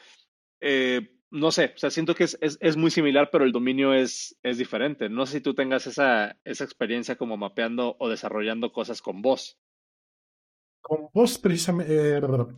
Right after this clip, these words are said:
Speaker 2: con voz, yo personalmente no, pero lo que sí sé es, por ejemplo, obviamente sabes, ubicas Slack, todo el mundo ubica Slack.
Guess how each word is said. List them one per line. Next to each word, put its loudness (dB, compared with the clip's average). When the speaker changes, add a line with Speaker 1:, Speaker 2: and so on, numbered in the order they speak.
Speaker 2:
con 2
voz, 2
yo 4
personalmente 2
no, 4
pero 8
lo 4
que 4
sí 0
sé 6
es, 0
por 0
ejemplo, 2
obviamente 6
sabes, 4
ubicas 2
Slack, 2
todo 2
el 2
mundo 4
ubica 2
Slack. 0